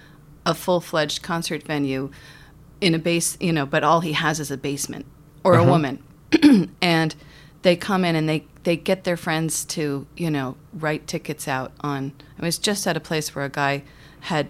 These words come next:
Speaker 1: printed out and cut out numbers that he placed on the seats, you know, and,
Speaker 2: Uh-huh.
Speaker 1: and the acoustics aren't so great, and, but they've got this little sound system and they've figured it out, and, and so-and-so is gonna bake some brownies, and, you know, and then you come back the next year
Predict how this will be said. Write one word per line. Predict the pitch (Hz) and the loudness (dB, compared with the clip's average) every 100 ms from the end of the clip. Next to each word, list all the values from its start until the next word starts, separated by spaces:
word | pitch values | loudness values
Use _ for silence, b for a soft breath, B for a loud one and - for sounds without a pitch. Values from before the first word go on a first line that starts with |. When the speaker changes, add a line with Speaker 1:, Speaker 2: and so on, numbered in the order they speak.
| - | -8
Speaker 1:
printed | - 185 175 165 | -4 -2 -2 0
out | 160 139 | 0 0
and | 143 | -2
cut | 143 180 170 | -4 -4 0
out | 151 143 | 0 -2
numbers | 160 160 151 143 151 | -2 0 0 -2 -6
that | 147 139 | -6 -8
he | 156 | -10
placed | - 147 - | -6 -6 -4
on | 147 | -2
the | 143 | -2
seats, | 139 147 135 - | -2 -6 -8 -8
you | - 151 | -6 -4
know, | 135 143 | -6 -8
and, | - 156 98 | -2 0 0
Speaker 2:
Uh-huh. | 104 135 B B B B B - - | -2 -6 B B B B B -6 0
Speaker 1:
and | 180 165 160 151 | 2 2 0 0
the | 170 | -2
acoustics | - 220 - 180 - | 0 -2 -2 -2 0
aren't | 170 - | -2 -2
so | 165 | -2
great, | 165 151 151 - | -2 -4 -6 -6
and, | 156 151 - - - | -4 -4 -8 -18 -4
but | - 170 - | -2 0 0
they've | 175 | 0
got | 165 160 160 | 2 0 2
this | 156 156 | 0 0
little | 156 | 0
sound | - 160 156 | 0 -2 -2
system | - 147 - 143 | -2 -4 -4 -2
and | 143 139 | -2 -2
they've | 139 | -4
figured | - - 147 147 | -8 -6 -4 -4
it | 143 | -4
out, | 139 135 - | -4 -6 -4
and, | 143 139 B B B B - - | -4 -4 B B B B -10 -2
and | 170 160 | 0 0
so-and-so | 190 175 165 165 | 0 0 0 -2
is | 151 | -2
gonna | 160 147 | -4 -4
bake | 147 143 | -4 -6
some | 147 | -6
brownies, | 143 147 143 135 - | -6 -6 -8 -8 -6
and, | 139 - | -8 0
you | 214 | 2
know, | 180 175 - | 4 2 2
and | 190 180 B B B - - - - - - - - | 0 0 B B B -20 -20 -20 -20 -20 -20 -20 -20
then | - 214 214 | -4 2 4
you | 247 | 2
come | - 208 | 0 0
back | 190 170 | 2 0
the | - | -2
next | 165 208 233 - | -2 -2 -4 -6
year | 143 127 147 | -6 -6 -10